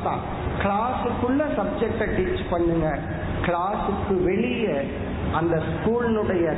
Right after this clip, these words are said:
கேம்பஸே அது ஒரு மாரல் வேல்யூவை டீச் பண்ற இடம் தான். அதனால ஒரு பெரிய கிளாஸ் இருக்கணுங்கிற அவசியம் இல்லை.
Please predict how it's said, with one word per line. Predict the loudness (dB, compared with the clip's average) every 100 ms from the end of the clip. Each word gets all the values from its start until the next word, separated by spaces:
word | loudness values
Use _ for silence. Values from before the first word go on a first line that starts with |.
| -2
கேம்பஸே | -2 -2 0 0 0 0 0 0 -2 0
அது | 2 2
ஒரு | 2
மாரல் | 0 0 0 0 0
வேல்யூவை | 0 0 2 0 0 -2
டீச் | -4 -2 -2
பண்ற | 0 0
இடம் | 0 0 0
தான். | 0 -2 -4 -4 -4 0
அதனால | 0 2 2
ஒரு | 0
பெரிய | 2 2 2 2
கிளாஸ் | 0 0 0 0
இருக்கணுங்கிற | 0 2 0 2 2
அவசியம் | 0 -2 0 0 2
இல்லை. | 0 0